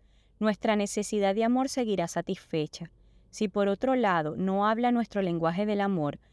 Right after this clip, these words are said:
nuestro tanque se irá vaciando poco a poco y ya no nos sentiremos amados.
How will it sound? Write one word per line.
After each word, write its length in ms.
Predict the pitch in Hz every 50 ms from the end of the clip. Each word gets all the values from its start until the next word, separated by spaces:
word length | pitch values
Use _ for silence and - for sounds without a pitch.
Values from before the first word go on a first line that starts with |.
| _ _ _ _
nuestro 340 | 202 208 190 - - 202 196
tanque 440 | - - 208 208 220 - - 254 247
se 140 | - 233
irá 200 | 202 180 175 170
vaciando 580 | 170 185 190 - - 214 196 190 202 208 202 196
poco 320 | - - 202 202 - -
a 60 | 202 190
poco 420 | - - 240 262 - - 277 -
y 200 | - - 214 180
ya 180 | 170 208 208 233
no 100 | 233 220
nos 180 | 202 185 185 -
sentiremos 600 | - 208 208 190 180 170 170 170 185 196 208 -
amados. 640 | - 170 165 160 147 143 143 - 156 151 - -